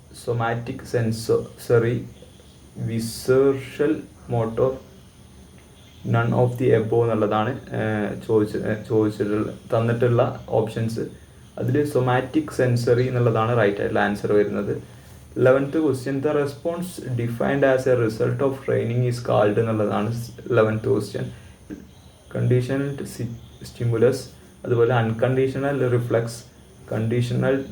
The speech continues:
റിഫ്ലക്സ്, ഏഹ്, കണക്ഷൻ എന്നുള്ളത് അങ്ങനെ നാല്, ഏഹ്, ഓപ്ഷൻസ് ആണ്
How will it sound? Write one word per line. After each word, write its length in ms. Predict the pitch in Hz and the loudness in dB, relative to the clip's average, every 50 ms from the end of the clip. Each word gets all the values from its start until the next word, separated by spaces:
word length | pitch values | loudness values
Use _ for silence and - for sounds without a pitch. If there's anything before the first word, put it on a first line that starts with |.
| - 120 | -2 -2
റിഫ്ലക്സ്, 440 | 117 117 117 - 123 127 - - - - - - - - - - 127 | 0 0 0 2 2 0 0 0 -10 -16 -18 -20 -20 -20 -12 -6 -4
ഏഹ്, 320 | 117 113 110 107 107 104 104 - - - - - - - - - - - - - - - - - - - - - - - | -2 -2 0 0 0 -2 -4 -6 -10 -18 -20 -20 -20 -20 -20 -20 -20 -20 -20 -20 -20 -20 -20 -20 -20 -20 -20 -14 0 2
കണക്ഷൻ 520 | 120 120 120 113 - - - - 135 135 135 - - | 4 4 4 2 0 -2 -6 -6 -6 -6 -6 -4 -4
എന്നുള്ളത് 320 | 127 127 127 123 123 120 120 | -2 0 2 4 4 4 4
അങ്ങനെ 180 | 120 120 120 120 | 4 4 4 4
നാല്, 360 | 113 110 110 110 117 131 139 - - - - - 127 | 4 2 2 2 2 0 0 0 -4 -8 -6 -4 -2
ഏഹ്, 260 | 123 120 117 113 107 117 - - - - - - - - - - - - - - - - - - _ - - - - - 127 | 0 2 2 0 0 -4 -6 -10 -16 -20 -20 -20 -20 -20 -20 -20 -20 -20 -20 -20 -20 -20 -20 -20 _ -20 -20 -20 -8 -2 0
ഓപ്ഷൻസ് 340 | 117 - - 120 120 117 123 117 | 0 0 0 -2 -2 0 2 2
ആണ് 100 | 113 117 | 2 4